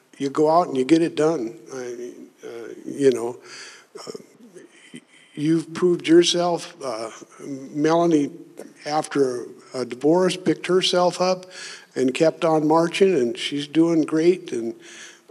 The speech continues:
uh, Michael's, uh, gone through a divorce, and now he's picking himself up, and he's doing great, and Michelle's doing great. And,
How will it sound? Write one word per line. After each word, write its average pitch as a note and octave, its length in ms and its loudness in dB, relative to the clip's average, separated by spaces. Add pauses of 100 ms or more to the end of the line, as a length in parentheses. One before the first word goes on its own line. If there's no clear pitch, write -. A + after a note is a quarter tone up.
(200)
uh, G#2+ 280 -12 (340)
Michael's, D#3 600 -2
uh, C3+ 140 -8 (440)
gone D3 260 0
through E3+ 180 0
a E3+ 40 -2
divorce, E3+ 460 4
and C3+ 120 -4
now C#3+ 220 2
he's D3 220 4
picking E3 380 2
himself E3+ 600 4
up, G3 300 2
and A#2 200 -4
he's F3 240 0
doing E3 320 2
great, E3+ 320 -2
and C3 160 -4
Michelle's E3 460 2
doing E3 280 0
great. E3+ 400 -2
And, - 100 -14